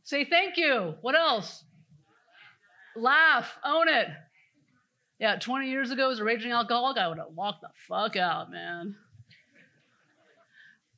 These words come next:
But I am not there anymore in my life. <laughs>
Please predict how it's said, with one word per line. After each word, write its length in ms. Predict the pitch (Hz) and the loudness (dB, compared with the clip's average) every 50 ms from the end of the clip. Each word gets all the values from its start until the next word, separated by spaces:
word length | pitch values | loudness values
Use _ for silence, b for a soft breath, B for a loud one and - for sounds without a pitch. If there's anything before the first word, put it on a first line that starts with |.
| _ | _
But 100 | - 392 | -10 -4
I 220 | 403 403 403 403 403 | -4 -2 -2 -2 -2
am 100 | 392 403 | -2 -2
not 180 | 392 381 415 - - 480 453 | -2 -4 -4 -4 -4 -2 0
there 140 | 269 226 | 2 2
anymore 340 | 208 185 180 175 175 170 165 | 2 0 0 -2 -2 -2 -2
in 60 | 165 | -2
my 140 | 170 170 170 | 0 0 0
life. 600 | 170 175 190 233 427 494 - - - - - - - | 2 2 2 2 2 0 -2 -2 -4 -2 -2 -4 -6
<laughs> 60 | - | -8